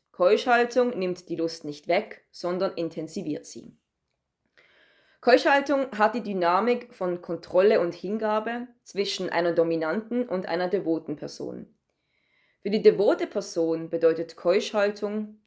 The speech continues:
Loslassen, Vertrauen und bewussten Umgang mit Verlangen. Für die dominante Person bedeutet Keuschhaltung Verantwortung, Aufmerksamkeit und Führung.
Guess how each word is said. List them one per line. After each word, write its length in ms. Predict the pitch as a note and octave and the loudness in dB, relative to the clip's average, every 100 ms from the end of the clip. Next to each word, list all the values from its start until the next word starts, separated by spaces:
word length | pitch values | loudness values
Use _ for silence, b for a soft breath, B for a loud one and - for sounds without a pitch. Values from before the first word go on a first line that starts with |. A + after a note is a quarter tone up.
| - | -10
Loslassen, 1120 | E3 E3 A3+ B3 A#3 A#3 - A#3 A#3+ A#3+ - _ | 0 4 4 2 0 0 -4 -6 -6 -10 -16 _
Vertrauen 880 | - D#3 - - D3+ F3 G3+ G#3 B B B B | -8 -8 -6 0 2 2 0 -4 B B B B
und 220 | F#3+ G3 | -6 0
bewussten 640 | G3 - A3+ D4 - B3 | 0 2 -2 -2 -4 -2
Umgang 600 | - G#3 A#3 G#3 F3 F#3 | 0 2 2 2 2 0
mit 200 | E3+ E3 | -6 -6
Verlangen. 680 | - F3+ D#3 D3 C#3 C#3 F3+ _ _ _ _ _ _ _ _ _ - | -2 0 0 -4 -10 -14 -20 _ _ _ _ _ _ _ _ _ -4
Für 100 | G3 | 0
die 100 | G3 | 4
dominante 540 | F#3+ F#3 F#3 C4 D4+ | 4 4 4 4 2
Person 540 | - G#3+ - E3+ E3 | -4 -6 -2 0 0
bedeutet 480 | D#3+ D#3+ D#3+ E3 - | 0 -2 -2 -4 -10
Keuschhaltung 920 | - D#3 F3+ G#3+ G#3 G#3 G#3+ A3+ A3+ _ _ | -4 -2 -2 -2 -2 -2 -6 -6 -10 _ _
Verantwortung, 1120 | - - E3 A#3 B3+ A#3+ A#3 A#3+ A3 A3+ - _ _ F3 | -8 -4 -2 -2 2 2 2 -4 -4 -6 -10 _ _ 2
Aufmerksamkeit 1120 | F3+ - G#3 G3+ G#3 F#3 - E3 E3 E3 - | 2 2 -4 -4 -8 -10 -4 -2 -2 -4 -14
und 180 | - F3 | -10 -10
Führung. 460 | - D3+ A#2+ F2 | -8 -8 -8 -12